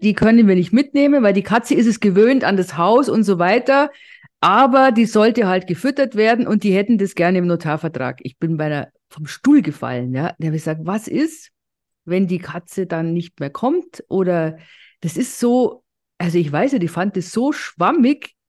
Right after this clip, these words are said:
Wir haben's dann nicht reingeschrieben und es war <laughs> tatsächlich so, dass die Katze nach einer Woche nicht mehr gekommen ist. Man wusste nicht, warum.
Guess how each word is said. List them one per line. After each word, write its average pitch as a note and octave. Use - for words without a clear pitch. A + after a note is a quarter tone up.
Wir E3
haben's E3+
dann D3+
nicht A#3
reingeschrieben A#3+
und F#3+
es F3
war F#3+
<laughs> -
tatsächlich G3
so, G#3
dass G3
die F3
Katze G3
nach E3+
einer F3
Woche F3+
nicht F#3
mehr D#3
gekommen F#3
ist. F3
Man D#3+
wusste G3
nicht, F3+
warum. F3